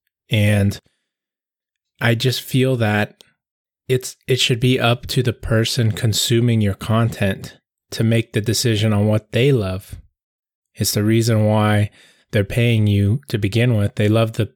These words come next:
the work that you initially put out there. But when they go through and curate your work,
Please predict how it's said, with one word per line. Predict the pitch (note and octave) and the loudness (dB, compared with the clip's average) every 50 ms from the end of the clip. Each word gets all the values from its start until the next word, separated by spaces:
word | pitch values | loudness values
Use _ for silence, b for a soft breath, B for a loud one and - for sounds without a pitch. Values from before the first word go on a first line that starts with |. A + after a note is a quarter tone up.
| _ - | _ -4
the | - G#2+ | -2 0
work | G#2 G#2+ A2+ A2+ - - | 2 2 2 0 0 0
that | - G#2+ - - | -4 -2 -2 0
you | A2+ G2+ G2+ | 0 2 2
initially | G#2 A#2+ C3+ - - B2 G#2 G#2 | 2 0 0 0 0 0 0 -2
put | G2 - - G2 G2 | -2 -2 -2 0 0
out | G2 F#2+ G2 G2+ - | 2 0 0 -2 -2
there. | G#2 G2 G2 G#2 - _ _ _ _ _ _ _ _ _ _ _ _ _ - | 0 0 0 -2 -4 _ _ _ _ _ _ _ _ _ _ _ _ _ -4
But | A2+ G#2+ G2+ G2+ G2 G2+ A#2 - - | -2 0 2 2 2 0 0 -2 -4
when | - C#3 G#2+ G#2+ G#2+ G#2 G#2 | -4 -2 0 2 2 2 2
they | G#2 A2+ B2+ C#3+ | 2 2 2 0
go | C3 - A2+ G2+ F#2 | 0 0 0 0 0
through | - - G#2+ G#2 G2+ G2 G2 F#2+ G2+ A2 - _ _ _ _ - | -2 -2 0 2 2 4 2 2 2 0 -4 _ _ _ _ -2
and | G2+ G2 | -2 -2
curate | F#2+ - - - A#2+ A2 A2 G#2+ G#2 G2+ A2 G2+ | -2 -4 -4 -2 0 2 2 2 2 2 2 2
your | G#2 G#2+ | 0 0
work, | G2+ G2+ G2+ G2+ G#2 - - - - - | 0 2 2 0 0 -2 -4 -12 -20 -20